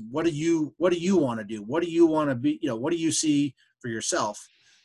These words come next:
Um, you know, look at these things, think about these things, especially if you have time. How do you wanna come out on the other side of this with a, you know, with a, with a positive thing for yourself compared to just sitting there and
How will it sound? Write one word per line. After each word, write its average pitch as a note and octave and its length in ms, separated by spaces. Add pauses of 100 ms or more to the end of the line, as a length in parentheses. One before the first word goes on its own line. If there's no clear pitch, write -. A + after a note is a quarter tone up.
Um, A2 800
you C#3 100
know, A2 80
look E3 320
at F3 80
these C3 220
things, A#2+ 260
think G3 200
about D3+ 240
these C3+ 180
things, D3 140
especially D3 320
if C#3 140
you C3 140
have A#2+ 220
time. C3 460 (260)
How G3 340
do D#3 160
you D#3+ 80
wanna D3+ 220
come D#3 180
out D3 160
on C#3 80
the C#3 60
other C3 180
side F#3 300
of A#2 100
this A#2 320 (380)
with D3+ 260
a, C3+ 220
you D3+ 80
know, A#2+ 60
with B2+ 120
a, C3+ 40
with C3 160
a A2+ 80 (180)
positive F3 400
thing C3 180
for C3 100
yourself B2+ 680 (420)
compared D3+ 320
to C#3+ 60
just C#3+ 220
sitting D3 180
there D3 280
and A#2 260